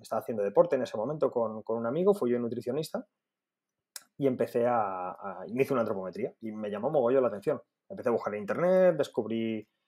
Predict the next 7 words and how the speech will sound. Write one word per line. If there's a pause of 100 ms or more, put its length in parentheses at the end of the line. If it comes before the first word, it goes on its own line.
(140)
el
libro
de
antropométrica
de
Kevin
Norton,